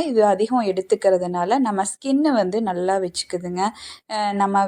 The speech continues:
ஏஜிங்கை வந்து தடுக்குது. அதாவது அது சின்ன வயசுல நமக்கு வந்து முதுமை தோற்றம் வந்து இருக்கும். அதை வந்து இது வந்து சரி பண்ணுது. இதுல வந்து பொட்டாசியம் அதிகம் இருக்கிறதுனால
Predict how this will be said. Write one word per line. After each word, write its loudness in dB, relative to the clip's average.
ஏஜிங்கை 4
வந்து 0
தடுக்குது. -2
அதாவது -2
அது 0
சின்ன 4
வயசுல 2
நமக்கு 2
வந்து 2
முதுமை 0
தோற்றம் -4
வந்து -2
இருக்கும். -2
அதை 2
வந்து 2
இது 0
வந்து 2
சரி 2
பண்ணுது. -2
இதுல 4
வந்து 0
பொட்டாசியம் 2
அதிகம் 0
இருக்கிறதுனால -2